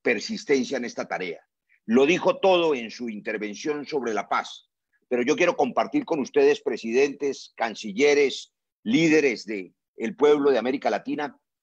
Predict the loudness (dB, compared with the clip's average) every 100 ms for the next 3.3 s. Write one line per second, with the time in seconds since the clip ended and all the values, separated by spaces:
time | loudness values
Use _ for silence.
0 | _ _ _ 0 2 2 -2 -2 -2 -6
1 | -4 -4 -2 -2 0 0 -4 -6 -6 -6
2 | -6 -6 -8 -6 -4 -4 -4 -6 -4 0
3 | 0 0